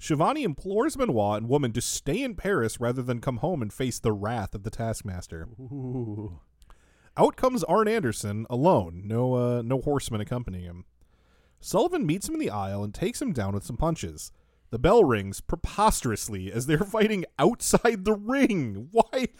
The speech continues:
Speaker 1: The bell rules in W C W are laughably lax.
Speaker 2: Oh boy, it does not get better in this match, that's for sure.
Speaker 1: Sullivan and Arn take it to each other with punches and kicks, with Sullivan tearing Arn's horseman shirt off.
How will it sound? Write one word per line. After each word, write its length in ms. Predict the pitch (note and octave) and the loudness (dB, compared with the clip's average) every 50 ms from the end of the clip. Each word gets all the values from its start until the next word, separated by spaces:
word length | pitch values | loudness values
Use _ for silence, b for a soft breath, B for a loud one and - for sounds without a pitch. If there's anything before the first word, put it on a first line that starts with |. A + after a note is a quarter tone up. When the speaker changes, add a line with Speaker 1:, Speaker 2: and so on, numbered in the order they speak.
| B B B B B B | B B B B B B
Speaker 1:
The 80 | - E4 | -4 -4
bell 400 | C4 C#4+ D#4 D4+ D#4 D#4+ D4+ C#4+ | 4 8 10 10 10 8 6 0
rules 460 | G#3 A3 A#3+ B3 B3 B3 A#3+ G#3+ G3+ E3+ | 0 0 0 2 2 2 2 0 0 0
in 100 | E3+ E3 | 0 2
W 200 | E3 D#3+ D#3 D3 | 2 2 2 2
C 80 | D3 C#3 | 2 2
W 320 | C3 A#2+ A#2 A2 A2 G#2+ | 2 2 2 2 0 0
are 140 | G#2 G#2 G#2 | 0 0 0
laughably 540 | G#2 G#2+ A2+ A2+ A#2 - A#2+ G2 G2 F#2 F2+ | 0 0 0 0 -2 -2 -4 -6 -6 -6 -8
lax. 440 | F#2 F#2 F2+ E2+ F2+ - - B2 C3 | -8 -10 -12 -12 -12 -12 -10 -8 -6
Speaker 2:
Oh 160 | C#3 C#3 B2 | -6 -6 -6
boy, 340 | G2 - A#2+ A#2+ A2+ F#2+ F#2+ | -6 -8 -8 -8 -8 -10 -12
it 80 | G2+ - | -12 -12
does 180 | C3 A#2+ G#2 A#2+ | -12 -12 -12 -12
not 260 | A#2+ A#2+ B2+ B2+ - | -12 -12 -12 -10 -8
get 180 | - C#3 B2 A#2 | -8 -8 -6 -4
better 260 | C#3+ C#3+ C3+ A#2+ A#2 | -4 -2 -2 -2 -4
in 100 | A2 A2 | -6 -6
this 180 | A#2+ A#2+ - - | -8 -10 -12 -12
match, 320 | A2+ G#2 G2 F#2 F#2 - | -14 -14 -14 -14 -16 -14
that's 220 | - A#2+ A#2+ A#2 - | -12 -12 -12 -12 -12
for 100 | A2+ G2 | -14 -16
sure. 380 | - - G2+ F#2 F2+ G2 - - | -14 -14 -14 -14 -14 -14 -14 -12
Speaker 1:
Sullivan 440 | - - - G3+ D4 F#4+ F4 D4+ A3+ | -6 -2 0 0 2 2 2 2 2
and 80 | D3+ B2 | 4 4
Arn 240 | A2 A2 A2 A2 G2+ | 4 4 4 2 0
take 260 | - - F3+ G#3+ - | -2 -2 -2 0 -2
it 120 | D#3+ - | -2 -2
to 120 | - C3 A#2 | -2 -2 -2
each 120 | G#2+ - | 0 0
other 180 | A#2+ G#2+ G2+ G#2 | 0 0 0 0
with 140 | G2+ G2+ - | -2 -2 -2
punches 380 | - - A#3+ D#4 - F4+ D#4+ | -2 -2 -2 -2 -2 -2 -2
and 140 | F4+ E4+ - | -2 -4 -6
kicks, 360 | - - G#2 F2+ - - - | -6 -10 -12 -12 -12 -12 -10
with 120 | A#2 G#2+ - | -10 -8 -6
Sullivan 420 | - E3+ F#3+ G#3+ G3 F3 D3 C#3 | -2 0 0 2 2 2 0 -2
tearing 400 | A#2 - - D#3 G3+ B3 C4+ G3 | -2 -4 -4 -2 -2 -2 -2 0
Arn's 320 | - B2+ C3 B2+ B2 A#2 - | 2 4 4 4 4 2 -2
horseman 400 | - D#3+ E3+ D#3+ - - A2 G#2 | -2 -2 -2 -4 -4 -4 -6 -6
shirt 260 | - - E3 E3 C3+ | -4 -4 -4 -2 -2
off. 320 | G2 D#2+ D#2 D#2 - - | -4 -4 -6 -8 -10 -14